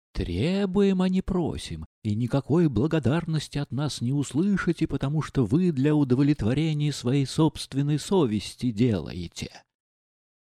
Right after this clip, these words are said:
Экая мораль! Да ведь, коли от тебя никакой благодарности не будет,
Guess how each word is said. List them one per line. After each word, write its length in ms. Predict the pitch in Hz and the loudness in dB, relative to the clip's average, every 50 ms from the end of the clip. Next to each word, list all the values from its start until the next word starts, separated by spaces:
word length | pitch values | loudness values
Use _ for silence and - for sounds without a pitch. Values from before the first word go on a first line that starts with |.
| _ _ _ _ | _ _ _ _
Экая 480 | - 76 87 123 - - - 214 220 226 | -8 -6 -6 -6 -4 -2 -2 0 0 0
мораль! 560 | 233 240 240 240 - 180 95 85 87 85 - _ _ _ _ _ _ _ - | 0 0 -2 0 -2 -2 -2 -4 -8 -12 -16 _ _ _ _ _ _ _ -6
Да 140 | 87 104 117 | -2 0 2
ведь, 240 | 135 147 143 - | 2 2 0 -4
коли 340 | - - - 127 143 156 165 | -6 -2 0 0 2 2 2
от 220 | 165 160 156 - - | 2 0 0 -4 -6
тебя 360 | - - 156 156 170 175 151 | -4 -2 0 2 2 2 2
никакой 460 | 120 123 131 - 151 - - 175 151 | 2 0 0 -2 -2 0 2 2 2
благодарности 800 | 107 98 113 131 131 151 156 147 170 170 147 147 143 - - - | 2 2 0 0 0 2 2 2 2 2 2 2 0 0 0 0
не 140 | 139 139 151 | 0 2 2
будет, 420 | 165 180 208 196 117 87 87 - | 2 2 0 0 0 -2 -6 -10